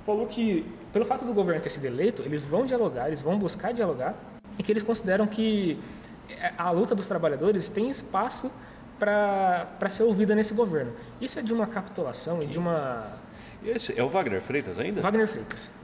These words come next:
Speaker 1: Muito obrigado.
Speaker 2: Meu Deus do céu, esse cara tirava tanta coisa boa na época do golpe.
Speaker 1: Pode ter sido um deslize, eu,
Speaker 2: Que
Speaker 1: eu acho
Speaker 2: eu,
Speaker 1: que
Speaker 2: ou eles tão co-, nossa.
Speaker 1: Existem duas possibilidades
Speaker 2: Viu?
Speaker 1: pra isso. Um deslize grave na, na, no discurso e na política,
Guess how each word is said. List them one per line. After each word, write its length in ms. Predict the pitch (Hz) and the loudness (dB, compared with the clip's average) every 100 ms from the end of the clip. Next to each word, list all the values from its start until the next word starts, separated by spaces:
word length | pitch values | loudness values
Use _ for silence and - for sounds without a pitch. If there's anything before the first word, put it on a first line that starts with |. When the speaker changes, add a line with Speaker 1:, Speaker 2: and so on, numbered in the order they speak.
| 120 131 | -12 -8
Speaker 1:
Muito 200 | 143 151 | -6 -2
obrigado. 300 | 156 117 104 | -2 -2 -4
Speaker 2:
Meu 420 | 107 107 139 294 - | -4 -4 -4 -4 -8
Deus 260 | 127 165 190 | -6 -6 -6
do 120 | 180 | -8
céu, 360 | - - 101 143 | -10 -6 0 0
esse 200 | - - | 0 -2
cara 200 | 113 156 | -2 0
tirava 380 | 156 143 147 | 0 0 0
tanta 420 | 143 - 160 180 143 | 0 0 0 0 -2
coisa 300 | 156 147 127 | -2 0 0
boa 280 | 104 131 | 4 4
na 80 | 143 | 4
época 240 | 120 - 110 | 2 0 0
do 80 | |
golpe. 420 | 95 104 131 - 98 - - - | 2 2 2 -2 -6 -6 -12 -6
Speaker 1:
Pode 140 | 311 | -2
ter 60 | 294 | 0
sido 180 | 294 | 0
um 40 | 277 | 0
deslize, 720 | 233 196 233 233 208 214 190 | 0 2 2 2 0 0 -2
eu, 60 | 190 | -2
Speaker 2:
Que 120 | 254 | 0
Speaker 1:
eu 120 | 202 | 2
acho 160 | 208 440 | 2 2
Speaker 2:
eu, 40 | |
Speaker 1:
que 240 | - 226 208 - | 0 -2 -2 -6
Speaker 2:
ou 160 | - 139 | 2 4
eles 180 | 226 - | 4 0
tão 200 | 269 339 | -2 0
co-, 340 | 247 214 135 127 | 2 4 4 2
nossa. 720 | 151 196 202 - - 98 92 - - - - - | 2 2 0 -4 -6 -6 -6 -12 -18 -18 -18 -10
Speaker 1:
Existem 300 | - 175 214 | -2 0 2
duas 140 | 226 240 | 2 2
possibilidades 380 | 254 240 214 160 | 0 2 4 6
Speaker 2:
Viu? 60 | |
Speaker 1:
pra 100 | 127 | 4
isso. 140 | - 139 | 2 -4
Um 60 | |
deslize 340 | 151 151 170 170 | -4 -2 -2 0
grave 380 | 127 127 185 | 0 0 0
na, 240 | 175 135 127 | -2 -2 -4
na, 180 | 123 120 | -6 -8
no 120 | 131 | -8
discurso 500 | 131 - 139 160 170 | -8 -6 -2 -2 -2
e 40 | |
na 60 | 139 | -4
política, 540 | - 127 147 - 190 | -6 -6 -6 -4 -6